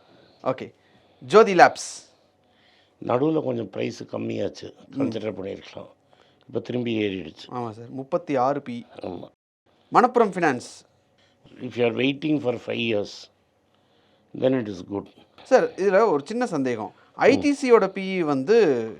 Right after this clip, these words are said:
Speaker 2: ட்வென்டி சிக்ஸ்.
Speaker 1: ம்.
Speaker 2: நாம ஐ டி சி ட்வென்டி சிக்ஸுங்கிறது சீப்புன்னு நினைக்கிறீங்களா?
Speaker 1: சீப்.
Speaker 2: ஓகே.
Speaker 1: ஏன்னா, மொனாபலி ப்ராடக்ட் யாருமே வர முடியாது, அஷ்யூர்டு ப்ராஃபிட்.
Speaker 2: ஏன்னா, நான் இந்த கேள்வி வந்து பேசிக்கா என்னன்னா,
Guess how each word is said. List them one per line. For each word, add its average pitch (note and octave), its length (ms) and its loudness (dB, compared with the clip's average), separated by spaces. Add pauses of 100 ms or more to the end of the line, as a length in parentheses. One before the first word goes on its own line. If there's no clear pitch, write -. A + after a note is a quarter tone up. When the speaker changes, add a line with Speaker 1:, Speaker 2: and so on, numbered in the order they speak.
(160)
Speaker 2:
ட்வென்டி F#3+ 380 -2
சிக்ஸ். - 640 -10
Speaker 1:
ம். A2 220 -8 (500)
Speaker 2:
நாம F#3 500 2 (140)
ஐ C4 260 4
டி C#4+ 180 2
சி A3+ 500 -2 (240)
ட்வென்டி A#3 260 -2
சிக்ஸுங்கிறது A3 680 -4 (640)
சீப்புன்னு C#4 380 2
நினைக்கிறீங்களா? F#3+ 600 0 (180)
Speaker 1:
சீப். A#2+ 180 -4 (1120)
Speaker 2:
ஓகே. B2+ 320 -4 (280)
Speaker 1:
ஏன்னா, A#2+ 180 0
மொனாபலி B2 500 2
ப்ராடக்ட் G#2+ 460 -4
யாருமே A2 480 0
வர G#2+ 220 0
முடியாது, G2+ 420 -6
அஷ்யூர்டு A2+ 500 -6
ப்ராஃபிட். - 540 -8 (340)
Speaker 2:
ஏன்னா, F#3 220 2
நான் E3 140 2
இந்த E3+ 240 0
கேள்வி A3 300 4
வந்து G#3 200 2
பேசிக்கா G3+ 360 2
என்னன்னா, G3+ 440 2